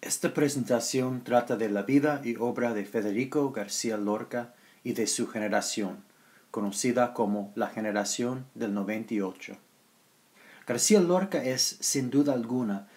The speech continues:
el autor español más conocido del siglo veinte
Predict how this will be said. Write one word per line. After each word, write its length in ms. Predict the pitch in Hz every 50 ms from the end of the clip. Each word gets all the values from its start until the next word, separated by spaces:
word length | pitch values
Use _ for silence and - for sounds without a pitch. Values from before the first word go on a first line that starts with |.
| - - -
el 120 | - 127
autor 360 | 123 117 117 - 156 151 156 143
español 520 | 127 - - 135 123 113 120 120 117 113
más 400 | 110 113 113 113 120 131 135 -
conocido 580 | - - 139 120 117 117 - - 127 113 107 101
del 160 | 92 92 90
siglo 360 | - - 117 107 95 98 98
veinte 500 | - 107 107 104 104 - - 92 - -